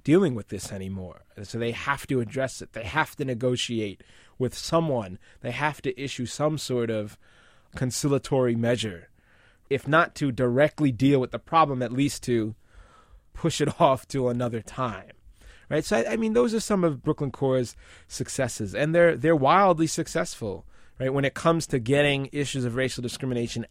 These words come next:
out in the open and in newspapers and in, um, political conversation. You know, they're, they're less successful when it comes to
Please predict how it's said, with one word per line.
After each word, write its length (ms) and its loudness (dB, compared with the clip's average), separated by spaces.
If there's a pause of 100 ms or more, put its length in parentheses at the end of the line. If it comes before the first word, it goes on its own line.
out 260 0 (400)
in 160 4
the 160 2
open 480 2
and 140 -4
in 240 0
newspapers 680 -4
and 220 -8
in, 300 -4 (420)
um, 220 -4
political 680 -2
conversation. 840 -8 (640)
You 80 0
know, 80 0
they're, 260 0
they're 240 2
less 260 2
successful 720 -2
when 140 0
it 120 -6
comes 400 -4
to 440 2